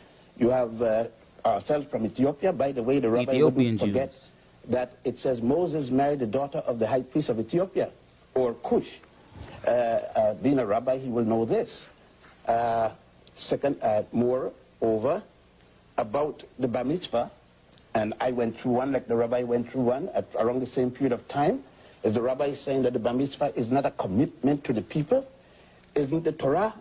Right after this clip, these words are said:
Speaker 1: demanding? And I don't talk about the Talmud.
Speaker 2: Now,
Speaker 1: Talmud is not Torah.
Speaker 2: stop here.
Speaker 1: The Torah.
Speaker 2: He said he's talking about the Torah. And he said he's not talking about the Talmud. Talmud is not Torah.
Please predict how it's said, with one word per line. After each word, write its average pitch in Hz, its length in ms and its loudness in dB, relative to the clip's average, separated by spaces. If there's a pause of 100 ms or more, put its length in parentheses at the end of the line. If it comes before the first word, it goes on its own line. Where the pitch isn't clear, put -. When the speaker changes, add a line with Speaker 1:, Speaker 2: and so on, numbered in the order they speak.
(140)
Speaker 1:
demanding? 127 680 0 (120)
And 120 80 0
I 139 80 2
don't 170 220 0
talk 175 200 0
about 156 160 -2
the 131 60 -2
Talmud. 110 460 0 (320)
Speaker 2:
Now, 123 100 0 (120)
Speaker 1:
Talmud 180 220 2
is 151 100 0
not 165 200 0
Torah. 110 300 0 (260)
Speaker 2:
stop - 280 -12
here. 151 260 -2 (160)
Speaker 1:
The 131 140 0
Torah. 147 320 -4 (160)
Speaker 2:
He 117 100 -10
said 117 400 -2
he's 110 220 -12
talking 123 260 -2
about 117 160 -2
the 117 80 -6
Torah. 104 500 -2 (240)
And 107 80 -8
he 101 100 -4
said 110 320 -2 (100)
he's 101 180 -10
not 117 240 -2
talking 120 320 -6
about 123 320 -8
the 127 80 -10
Talmud. 110 600 -6 (520)
Talmud 131 680 -2 (100)
is 127 340 -2
not 120 380 -4
Torah. 104 600 -8